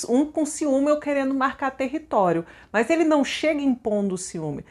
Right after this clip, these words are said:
Na verdade, ele vai procurar porque tá com ciúme, mas não vai jogar o ciúme pra cima de você. É mais pra dar aquela sondada, pra marcar aquele território, se fazer presente. E o segundo aqui que eu vejo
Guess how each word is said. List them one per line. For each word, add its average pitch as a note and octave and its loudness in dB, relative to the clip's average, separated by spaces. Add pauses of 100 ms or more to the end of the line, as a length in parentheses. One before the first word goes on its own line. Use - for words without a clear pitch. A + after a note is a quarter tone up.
(120)
Na G3 4
verdade, A3+ 8
ele B3+ 2
vai A#3 6
procurar C#4 0
porque C#4+ -4
tá A3 0
com A3 -8
ciúme, G#3 -4
mas C4 0
não A#3+ 0
vai A3+ 2
jogar C4 -2
o C4+ -4
ciúme B3+ -2
pra D#3 -6
cima D3+ -6
de C#3+ -6
você. C#3 -2 (320)
É E3+ 2
mais G#3 6
pra B3 2
dar B3+ 6
aquela C4 4
sondada, A3 2
pra G3 -2
marcar G#3 0
aquele G#3 -2
território, G3+ 2
se G3 -4
fazer G3+ -2
presente. F#3+ -4 (280)
E F#3+ -2
o G#3+ 2
segundo C#4+ 4
aqui B3 2
que - -10
eu G3+ 0
vejo G3+ 0